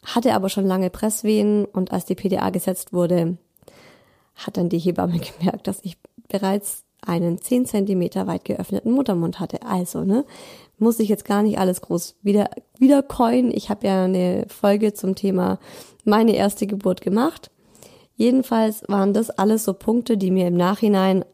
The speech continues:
einfach so das Gefühl gegeben haben, diese Krankenhauserfahrung oder dieser Ort Krankenhaus hat für mich die Geburt nur unnötig erschwert. Ich fand's total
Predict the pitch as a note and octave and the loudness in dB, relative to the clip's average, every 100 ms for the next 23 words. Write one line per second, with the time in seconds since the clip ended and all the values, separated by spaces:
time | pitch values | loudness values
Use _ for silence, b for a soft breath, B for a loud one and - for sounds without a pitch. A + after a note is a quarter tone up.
0 | _ _ - F#3+ F3 F#3+ - F3+ - F3 | _ _ -4 -2 -2 -4 -4 -8 -6 -8
1 | - G3+ F#3 F3 F3 E3+ E3+ F#3+ F3 E3+ | -2 -2 0 0 0 2 0 0 0 -2
2 | b b b b b b b b b b | b b b b b b b b b b
3 | _ G3 F3+ F3+ - G3 A3+ G#3+ G#3 G3+ | _ -4 -2 -4 -2 -2 0 -2 0 0
4 | G3+ G3 - F#3+ F#3+ G3 F#3 F#3 - F3+ | 0 -6 -2 -2 0 0 2 2 0 -2
5 | E3+ F#3 F3+ F3 - - G3+ G3+ B3 B3+ | -2 -2 0 0 -2 -2 2 4 2 0
6 | - - G#3+ G#3+ - A3+ G#3 G3+ G#3 G#3+ | -8 -10 -4 -2 0 2 2 4 2 0
7 | - - b b b b - F#3+ - F#3 | -4 -12 b b b b -4 -4 -2 0
8 | F#3+ G#3+ G#3+ - - - F#3 F#3 G3 F#3 | 4 2 0 -16 -14 -8 -6 -4 0 2
9 | F#3+ F#3+ - - G3 G3 G3+ G3 F#3+ - | 2 0 -8 -4 0 2 4 4 2 0
10 | F#3 F#3 F3+ F3 F3 F3 - F3+ - E3+ | 0 2 2 2 0 -2 -4 -6 -2 0
11 | E3+ - - B B B B B - A3+ | 0 -2 -8 B B B B B -2 -2
12 | - A#3+ B3 A#3+ G#3+ - G3+ G3 G#3 A3+ | 0 0 0 0 -6 -4 0 2 4 4
13 | A3 | 2